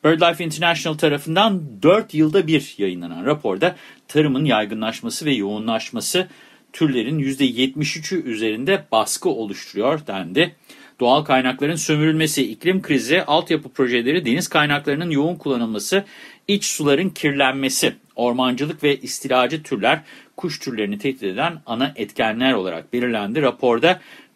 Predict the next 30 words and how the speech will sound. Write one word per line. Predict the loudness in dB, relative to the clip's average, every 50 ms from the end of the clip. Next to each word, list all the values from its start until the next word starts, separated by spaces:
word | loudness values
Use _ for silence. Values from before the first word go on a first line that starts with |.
| _ -2
tarla | 2 4 4 4 4 2 0
kuşu, | 0 -6 -8 -4 -4
örümcek | -2 -2 0 -2 -2 0 -2 -2 -4 -4
kuşları | -10 -8 -4 -2 -2 0
ve | 0 -2 -4
kiraz | -4 0 2 2 2 2 0
kuşları | -4 -6 -6 -4 -2 -2 -2
gibi | -2 -2 -2 -2 -2
açık | -2 -4 -6 -8 -6 -6 -4 -4
habitatların | -4 -4 -2 -2 -2 -2 -2 _ -8 -6 -6 -4 -2
yaygın | 2 2 2 2 0 -4 -6 -8
türlerinde | -6 -6 -6 -4 -4 -4 -4 -2 0 2 0 0 0 -6 -20 -20 -20 _ _ 2
devam | 4 4 6 6 4 4
eden | 2 0 0 0 0 -2
nüfus | -2 -4 -2 0 -2 -2 -2 -4
düşüşleri | -8 -8 -8 -8 -8 -4 -2 0 0 0 -2 -4 _ _ _ -20 _ -4
ve | -2
yaşam | 0 0 0 0 0 0
alanlarının | 0 0 0 -2 -4 -6 -6 -8 -6 0
daralması, | 2 4 4 4 4 2 0 -2 -4 -2 -2 -2 -2 -2 -6 -20 -20 _ _ -4
genel | -2 0 2 2
olarak | 0 0 0 0 0 -2 -2 -2
doğanın | -2 0 0 0 0 -2 -2 -4
bütün | -4 -6 -2 -2 -2 0
bileşenlerinin | 0 -2 -2 -2 -4 -6 -4 -4 -4 -4 -4 -2
yok | -2 -2 -2 0
olması, | -2 -2 -2 -4 -6 -4 -2 -2 -2 -2 -4 -8 -20 -20 -20 _ _ 0
artan | 2 2 2 0 -2 -2 0 0 -2
kimyasal | -2 -4 -4 -2 0 2 2 2 2 4 4 4 4
tarım | 2 0 2 4 4 4 2 0